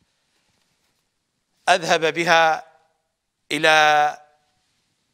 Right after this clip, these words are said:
مصانع التدوير، هي لا تدور، إنها بضاعة طاهرة أبدية، لذلك أعرضها للبيع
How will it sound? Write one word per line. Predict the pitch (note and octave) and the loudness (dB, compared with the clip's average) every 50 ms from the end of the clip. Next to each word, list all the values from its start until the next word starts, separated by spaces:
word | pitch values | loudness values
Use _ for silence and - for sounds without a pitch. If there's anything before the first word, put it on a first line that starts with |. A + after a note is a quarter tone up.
| _ _ _ _ _ _ _ _ _ _ _ _ - | _ _ _ _ _ _ _ _ _ _ _ _ -18
مصانع | D#3+ E3 F3 E3 - - F#3 F#3+ G3+ F#3+ F#3 E3 D3 | -10 -4 -4 -2 -2 2 2 2 2 2 0 -2 -4
التدوير، | D3 - - - D3+ C3+ C3+ D3+ E3 D#3 C3 G#2 - - _ _ _ _ _ _ - | -4 -8 -6 -8 -8 -8 -8 -10 -10 -10 -10 -12 -16 -20 _ _ _ _ _ _ -14
هي | A#2+ D3+ E3+ E3+ | -8 -2 -2 -2
لا | E3+ F#3 G#3 A3+ | 0 0 -2 -2
تدور، | A3 - G3 E3+ D#3+ D3+ C#3+ C3+ A2 G2 - - - - _ _ _ _ _ _ _ _ _ _ _ _ _ _ _ _ _ _ _ _ _ _ _ _ _ _ - | -2 -8 -10 -6 -6 -6 -6 -6 -10 -12 -16 -20 -20 -20 _ _ _ _ _ _ _ _ _ _ _ _ _ _ _ _ _ _ _ _ _ _ _ _ _ _ -14
إنها | D#3 E3 E3 D#3 D3+ D#3 D#3 D3+ D3+ D#3 D#3 D3+ C#3+ C#3 - _ _ - - - - - | -10 -4 -2 -2 0 2 2 2 2 0 -2 -2 -4 -6 -10 _ _ -20 -20 -20 -20 -20
بضاعة | C#3 C#3+ E3 E3 D#3 G3 G#3 G3 F3 F3+ E3+ - - D3+ C#3+ C#3 C3 | -14 -10 -10 -4 -2 0 0 0 0 -2 -4 -4 -10 -12 -10 -12 -10
طاهرة | - D#3+ D#3 C#3+ D3 F3 F3 F3 D#3+ D#3 - | -4 -2 -2 -2 -2 -2 -4 -4 -4 -6 -8
أبدية، | D3+ C#3+ C#3 C3+ C#3 C3 C3+ C3 B2 B2+ C#3 C3 A2+ G2 - _ _ _ _ _ _ _ _ _ _ | -14 -14 -12 -12 -12 -10 -10 -10 -10 -10 -14 -14 -16 -18 -20 _ _ _ _ _ _ _ _ _ _
لذلك | C3+ C3+ C#3 E3+ G3 G3+ F#3+ E3 - E3 | -14 -8 -2 0 0 0 0 -4 -4 -4
أعرضها | E3+ E3 D#3+ C#3+ D3+ E3+ G3+ G#3 A3 F3 E3+ F#3+ F3+ | 0 0 0 0 0 -4 -4 -4 -4 -2 0 0 0
للبيع | F3 E3+ E3 D#3 C#3+ D#3 D#3+ E3+ E3 E3+ - | -2 -4 -8 -8 -4 -2 -2 -2 -2 -6 -10